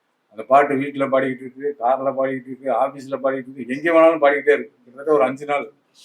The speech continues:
சார் வந்து கையில ஒரு ஹேண்டி கேம் வச்சுட்டு அப்படியே எடுத்துக்கிட்டே இருக்கான். திடீர்னு ஒரு கார்ல போகும்போது இறங்கி ஒரு மரத்தை எடுக்கிறாங்க, ஒரு ரோட்டை எடுக்கிறாங்க.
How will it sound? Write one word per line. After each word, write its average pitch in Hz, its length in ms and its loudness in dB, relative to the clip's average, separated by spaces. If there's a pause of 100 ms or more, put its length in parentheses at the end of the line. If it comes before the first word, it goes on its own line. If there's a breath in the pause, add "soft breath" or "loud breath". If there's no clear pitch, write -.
(300 soft breath)
சார் 170 400 6
வந்து 170 80 -2
கையில 165 280 6
ஒரு 160 100 4
ஹேண்டி 165 300 4
கேம் 156 140 6
வச்சுட்டு 147 240 2
அப்படியே 151 240 6
எடுத்துக்கிட்டே 156 340 4
இருக்கான். 131 220 0
திடீர்னு 156 280 0
ஒரு 147 100 0
கார்ல 143 300 4
போகும்போது 143 280 -2
இறங்கி 143 180 -6
ஒரு 135 100 -16
மரத்தை 131 320 -4
எடுக்கிறாங்க, 131 300 -10
ஒரு 131 120 -8
ரோட்டை 131 280 -6
எடுக்கிறாங்க. 131 380 -14